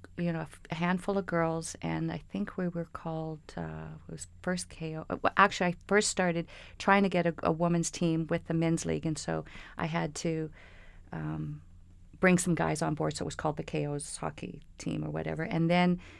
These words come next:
I found out about, um, that there was Sunshine State games,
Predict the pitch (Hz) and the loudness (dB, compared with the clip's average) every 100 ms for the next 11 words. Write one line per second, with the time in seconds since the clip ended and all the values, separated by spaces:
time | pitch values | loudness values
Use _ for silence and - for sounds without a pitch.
0 | - - 175 175 165 170 170 165 165 160 | -2 0 2 4 4 4 4 2 2 2
1 | 156 - - - - 160 151 151 151 147 | 2 -2 -10 -14 -6 -2 0 0 0 -4
2 | - - - - - - - - 175 170 | -12 -20 -20 -20 -20 -20 -10 0 2 2
3 | 160 156 175 165 - 160 - 170 160 - | 0 2 4 4 2 0 0 -2 -2 0
4 | 156 147 147 - | 2 4 0 -2